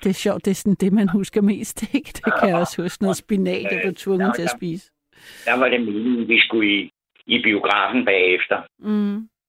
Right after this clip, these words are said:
Speaker 2: Jeg kan ikke rigtig huske, hvad fanden det var, men det var et eller andet, jeg ikke kunne lide. Og så sagde min mor til mig, hvis jeg ikke spiste det der,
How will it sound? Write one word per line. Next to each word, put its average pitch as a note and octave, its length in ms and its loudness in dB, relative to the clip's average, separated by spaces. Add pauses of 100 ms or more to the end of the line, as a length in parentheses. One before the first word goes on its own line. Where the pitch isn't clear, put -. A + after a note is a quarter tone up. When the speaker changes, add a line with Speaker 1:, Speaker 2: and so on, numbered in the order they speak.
(600)
Speaker 2:
Jeg G2+ 140 -6
kan A2+ 100 2
ikke B2 140 0
rigtig B2 180 2
huske, A#2 240 -8
hvad G2 100 -2 (180)
fanden A2 220 -4
det A#2 120 0
var, E2 220 -2
men F#2+ 160 -14
det F2+ 100 -4
var F2 60 -6
et E2+ 100 0
eller B2 160 2
andet, G#2+ 160 -4
jeg F2+ 100 -2
ikke F2+ 100 -8
kunne G#2+ 180 -4
lide. G2 260 -12 (360)
Og - 100 -8
så F2 180 -2
sagde D2+ 140 0
min G#2 160 0
mor E2+ 180 0
til E2+ 180 -4
mig, E2+ 100 0
hvis E2+ 180 4
jeg F#2+ 140 4
ikke E2+ 160 4
spiste G2+ 340 -2
det G2 80 2
der, E2 160 2